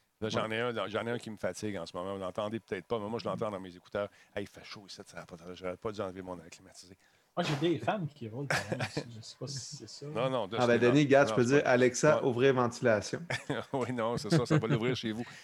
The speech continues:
Speaker 1: Mais tout ça pour vous dire, euh, de magasiner, parce qu'avec le nombre de nouveaux podcasts qui se fait, les, les, les gens ont besoin des, de, de trucs comme ça, des, tout des,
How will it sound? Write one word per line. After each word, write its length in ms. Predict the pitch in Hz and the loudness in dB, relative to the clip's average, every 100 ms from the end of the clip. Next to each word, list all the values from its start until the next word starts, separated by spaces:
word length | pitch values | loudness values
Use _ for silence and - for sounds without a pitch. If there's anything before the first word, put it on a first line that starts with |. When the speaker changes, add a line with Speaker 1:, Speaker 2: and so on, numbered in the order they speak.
| - | -4
Speaker 1:
Mais 100 | 120 123 | -2 0
tout 80 | |
ça 80 | - | -2
pour 120 | 208 | 0
vous 120 | 135 120 | 0 0
dire, 320 | 147 175 156 110 | 0 0 -2 0
euh, 340 | 104 107 107 | 0 2 0
de 100 | 107 | 0
magasiner, 640 | 113 135 139 110 107 113 | -2 0 0 -2 -4 -4
parce 220 | 110 92 - | -2 -4 -4
qu'avec 480 | 107 92 107 143 | -4 -2 -2 -2
le 80 | 127 | -4
nombre 220 | 110 139 120 | -4 -4 -4
de 80 | |
nouveaux 320 | 104 107 104 123 | -6 -6 -6 -4
podcasts 540 | - 98 - 110 110 | -2 -2 -2 -2 -2
qui 100 | - | -12
se 120 | - | -14
fait, 240 | - 107 104 - - - - | -6 -6 -6 -10 -20 -20 -14
les, 140 | 87 | -12
les, 160 | 90 92 | -8 -8
les 180 | 98 98 | -6 -6
gens 400 | 107 120 127 117 | -4 -2 -2 -4
ont 580 | 98 98 95 90 87 82 | -4 -4 -4 -4 -6 -8
besoin 500 | 87 101 98 110 113 | -10 -8 -6 -4 -4
des, 200 | 107 95 | -4 -8
de, 160 | 90 85 | -8 -12
de 140 | 87 | -12
trucs 280 | 82 - 117 | -16 -12 -10
comme 240 | - 92 | -8 -8
ça, 240 | 87 104 104 | -8 -6 -6
des, 140 | 98 | -8
tout 180 | - 175 | -12 -12
des, 260 | 131 104 | -8 -10